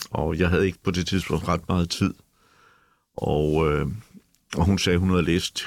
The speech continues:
de tre bøger, jeg havde skrevet. Så sagde jeg, "Så læs, tag noget derfra og skriv det." Men det korte og lange, det var, hun fik lov at komme op. Hun var praktikant. Og et af de spørgsmål, hun stillede,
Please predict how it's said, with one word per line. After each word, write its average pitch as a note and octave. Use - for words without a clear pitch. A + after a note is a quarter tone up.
de F2+
tre E2+
bøger, E2+
jeg E2+
havde E2+
skrevet. D#2
Så F2
sagde E2
jeg, E2
"Så G2+
læs, F#2
tag G2+
noget F#2+
derfra E2
og E2
skriv -
det." -
Men F2
det F2+
korte G2
og G#2
lange, F2
det G2+
var, F#2+
hun F#2
fik D#2+
lov F2
at G2+
komme D#2+
op. E2+
Hun -
var F2+
praktikant. -
Og D#2+
et D#2+
af F#2
de E2+
spørgsmål, D#2+
hun F2+
stillede, F2